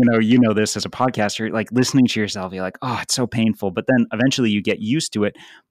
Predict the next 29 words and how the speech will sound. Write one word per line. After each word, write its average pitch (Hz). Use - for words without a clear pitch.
But 117
then 123
you 143
start -
noticing 104
these 92
tics, -
you 98
get, 98
um, 95
and 104
these 101
different 110
things 107
you 98
do. 98
Like 95
you 113
mentioned 107
the, 101
t-, -
um, 95
uh, -
"To -
be 123
honest 139
with 110
you" 104
thing, 107